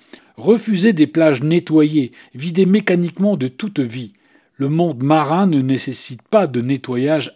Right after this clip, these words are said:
artificiel. Chaque algue, chaque posidonie, chaque coquillage, même cassé, représente le gîte et le couvert pour de nombreux petits animaux et donc pour une chaîne alimentaire pas toujours visible,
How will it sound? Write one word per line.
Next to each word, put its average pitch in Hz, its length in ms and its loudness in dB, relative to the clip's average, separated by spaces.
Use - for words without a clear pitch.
artificiel. - 920 -12
Chaque 208 340 -2
algue, 156 400 -2
chaque 226 360 0
posidonie, 170 720 2
chaque - 380 -2
coquillage, 147 720 0
même 190 340 2
cassé, 156 540 -2
représente 175 720 0
le 135 120 2
gîte 147 360 -2
et - 20 -2
le 120 120 -2
couvert 151 580 -2
pour 131 120 -10
de 131 140 0
nombreux 190 400 2
petits 156 360 -6
animaux 120 420 -6
et 139 80 -10
donc 196 260 0
pour 190 180 0
une 185 140 2
chaîne 180 300 -2
alimentaire 160 640 -2
pas 208 280 0
toujours 156 640 -4
visible, 147 460 -6